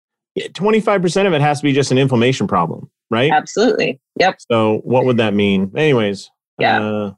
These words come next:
Speaker 1: yeah, I think that'd be
Speaker 2: I love that. That conversation goes very circular because nobody really knows, you know, where it all starts. But all we all
Speaker 1: Mm-hmm.
Speaker 2: know and agree on is that it's so interconnected. Inflammation,
Speaker 1: Yeah.
Speaker 2: sleep, movement, it's,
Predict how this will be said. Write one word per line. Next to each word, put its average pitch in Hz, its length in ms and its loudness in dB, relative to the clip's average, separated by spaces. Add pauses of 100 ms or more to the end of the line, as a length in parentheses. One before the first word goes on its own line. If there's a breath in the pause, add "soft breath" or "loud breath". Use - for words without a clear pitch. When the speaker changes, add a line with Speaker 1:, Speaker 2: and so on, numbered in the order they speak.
(320)
Speaker 1:
yeah, 95 120 -2
I 98 60 -2
think 101 140 0
that'd 95 140 0
be 98 100 -8
Speaker 2:
I - 80 0
love 185 400 0
that. 160 320 0
That 196 220 -2
conversation 175 560 -2
goes 151 180 0
very 147 300 2
circular 143 580 0
because 135 680 -2 (160)
nobody 160 420 2
really 151 340 2
knows, 147 680 0 (460)
you 151 120 0
know, 143 180 2
where 143 320 2
it 135 100 0
all 120 220 0
starts. 143 580 -2
But 156 260 0
all 180 200 2
we 185 160 0
all 170 160 0
Speaker 1:
Mm-hmm. 156 80 -2
Speaker 2:
know 165 240 2
and 139 100 -2
agree 160 320 0
on 139 260 0
is 139 160 -4
that 139 120 0
it's - 180 -4
so 147 160 2
interconnected. 131 720 0
Inflammation, 151 920 0
Speaker 1:
Yeah. 101 160 0 (300)
Speaker 2:
sleep, 160 520 0 (260 loud breath)
movement, 147 680 0
it's, - 640 -4